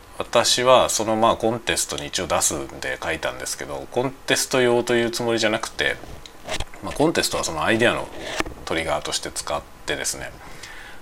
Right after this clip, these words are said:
あの、十一のワード一つ一つを使って十一本の作品を書こうと決めまして、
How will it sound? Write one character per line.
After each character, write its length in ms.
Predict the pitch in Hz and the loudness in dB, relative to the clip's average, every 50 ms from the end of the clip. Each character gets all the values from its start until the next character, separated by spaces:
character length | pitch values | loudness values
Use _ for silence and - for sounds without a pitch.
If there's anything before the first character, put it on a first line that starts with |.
| - - | -14 -10
あ 160 | - 78 78 | -8 -8 -6
の、 240 | 78 76 76 76 73 85 90 | -6 -8 -8 -8 -8 -8 -6
十 220 | - - 127 139 147 | 2 4 6 6 8
一 140 | 135 - | 6 6
の 140 | - 87 80 | 2 2 2
ワ 160 | 82 87 85 | 2 2 2
ー 20 | 82 | 2
ド 100 | 82 80 | 2 -2
一 220 | - - - 101 | -2 -2 -2 -2
つ 120 | - - 104 | -2 0 -2
一 220 | - - - 101 | 0 0 -2 -2
つ 260 | - - - 73 71 65 - - - - - - - | -2 -2 -4 -4 -6 -10 -12 -16 -18 -20 -20 -10 0
を 220 | 113 110 98 - - - - - - - - - - - - - - - - - - - - | 2 2 2 2 -2 -10 -16 -18 -20 -20 -20 -18 -18 -16 -16 -16 -18 -18 -20 -20 -20 -18 -10
使 220 | - - - - 85 | -10 -2 0 0 0
っ 60 | 82 | 0
て 240 | - - 107 95 87 | 0 2 2 4 4
十 240 | - 101 127 147 151 | 4 4 4 6 4
一 100 | 151 151 | 4 2
本 220 | - - 92 76 | 0 -2 -2 0
の 80 | 76 76 | 0 -2
作 260 | - 80 - - - | -2 -2 -6 -8 -8
品 340 | - 82 78 78 78 80 82 | -8 -8 -8 -8 -8 -6 -2
を 300 | 98 101 92 73 64 - - - - - - - - - - | 0 0 0 0 -4 -8 -14 -18 -20 -20 -18 -18 -10 -6 -4
書 100 | - - | -4 -2
こ 220 | - 180 143 120 | 0 -2 -2 -2
う 60 | - | -4
と 40 | - - - - - - - - - - - - | -10 -12 -12 -10 -10 -10 -10 -10 -10 -12 -12 -8
決 140 | - 80 78 | -8 -6 -6
め 100 | 80 80 | -4 -4
ま 120 | - - | -2 -2
し 160 | - - - | 0 -2 -2
て、 260 | - - 71 71 - | -2 -2 -4 -4 -4